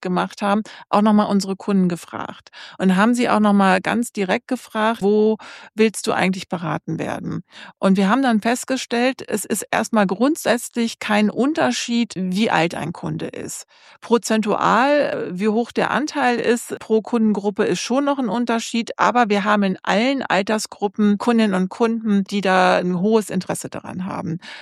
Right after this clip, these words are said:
Was verbindet diese Kunden, die ein hohes Interesse daran haben? Das ist die Online-Banking-Affinität.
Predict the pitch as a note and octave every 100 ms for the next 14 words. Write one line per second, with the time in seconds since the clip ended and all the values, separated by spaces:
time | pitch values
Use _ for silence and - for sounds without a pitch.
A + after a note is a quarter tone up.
0 | - F#3+ G#3+ - - - G#3 F#3 C4+ E4+
1 | D4 C#4+ C#4+ - C#4+ C4 B3+ A#3+ B3 B3+
2 | C4 - - - A3+ A#3 A#3+ A#3+ G#3+ G#3
3 | G#3+ A3 G#3+ G3+ G#3+ - - - G#3 G#3+
4 | - A#3+ - - G#3 - A3 C4 G3 D3+
5 | D3+ F3+ E3 F3 F#3 E3 - E3+ F3 D3
6 | - - - -